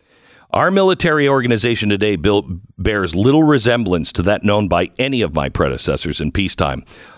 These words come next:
Until the latest of our world conflicts, the United States had no armaments industry. We would, we would move our factories like G M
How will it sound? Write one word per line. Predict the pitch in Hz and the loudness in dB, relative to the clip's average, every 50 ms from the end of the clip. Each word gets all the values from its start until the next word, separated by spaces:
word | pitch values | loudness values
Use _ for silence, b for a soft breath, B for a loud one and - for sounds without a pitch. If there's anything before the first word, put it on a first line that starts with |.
| B B | B B
Until | - 117 120 113 107 - - 190 196 214 226 | -2 -2 0 0 0 0 0 2 2 2 2
the | 185 214 202 | 2 2 2
latest | 170 143 143 156 165 175 185 190 190 - - - | 4 4 2 2 2 2 4 2 2 2 0 0
of | - 147 131 135 | 0 0 2 2
our | 131 127 120 | 2 2 2
world | 117 120 127 139 139 151 143 - - | 2 4 4 4 4 2 0 -2 -2
conflicts, | - 135 147 139 131 117 - - 85 76 65 - - - | 0 0 0 0 -2 -2 -4 -2 -2 -2 -2 -2 -4 -4
the | - 87 | -2 0
United | 104 107 117 120 123 143 156 170 151 | 0 2 2 2 2 2 0 0 0
States | - - - 110 110 123 110 - | -2 0 0 0 0 0 -2 -2
had | 117 104 101 101 | -2 -2 -2 0
no | 98 104 113 123 147 165 151 - - | 0 2 4 4 4 2 2 0 0
armaments | - 156 160 160 156 147 120 113 107 107 113 - - - - | 0 2 2 2 2 2 2 2 2 0 0 -2 -4 -2 -2
industry. | 135 156 165 160 135 131 107 - - - 87 76 64 52 58 - - b b b b b b b b b b b b b b b _ _ _ _ _ | 0 2 2 2 2 2 2 2 0 0 0 0 0 -4 -8 -14 -18 b b b b b b b b b b b b b b b _ _ _ _ _
We | - 113 151 185 | 0 2 2 4
would, | 202 226 233 180 - - - | 2 2 0 -2 -4 -8 -4
we | - 120 135 165 190 202 | 0 2 2 4 4 4
would | 202 185 175 170 147 131 107 - - _ _ _ _ _ | 4 4 2 2 0 -4 -10 -14 -16 _ _ _ _ _
move | - 131 135 147 165 196 202 180 156 | 0 2 4 4 4 4 4 4 4
our | 143 143 139 | 2 2 2
factories | - - - 165 180 185 185 - - 104 95 87 92 120 120 - | 0 0 -2 -2 -2 -2 -4 -2 0 0 2 2 2 2 0 0
like | 98 101 104 107 90 | 0 0 0 -2 -2
G | - 98 104 117 113 110 | -2 -2 0 0 0 0
M | 107 110 95 69 67 78 - 135 131 | 0 0 -2 -2 -2 -4 -4 -4 -6